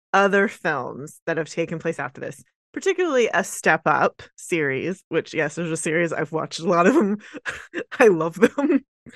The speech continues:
I love the dance movies. The end point of success is not the sole focus of those films, nor is it intended to be.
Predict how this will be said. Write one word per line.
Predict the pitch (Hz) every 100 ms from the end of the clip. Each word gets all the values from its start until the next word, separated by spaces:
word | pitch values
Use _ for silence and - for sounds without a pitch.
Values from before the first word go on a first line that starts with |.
| - -
I | -
love | 208 269 269
the | 226
dance | 240 220 226 -
movies. | 196 160 156 151 - _ _ _
The | 196 180 220 214 -
end | 196 208 214 202
point | - 190 165 -
of | 165 160 151
success | - - - 175 - - - 190 - - - - - _ _ -
is | 180 170
not | 190 185 190 -
the | 185 175
sole | - 185 170 160
focus | - 185 190 170 - -
of | 156 139 139
those | 156 151 - - 175
films, | 170 92 60 - 160 - _ _ -
nor | 180 175 175
is | 170 180
it | 175
intended | 160 147 - - 180 180 175 143 120
to | - 143
be. | 139 - 76 -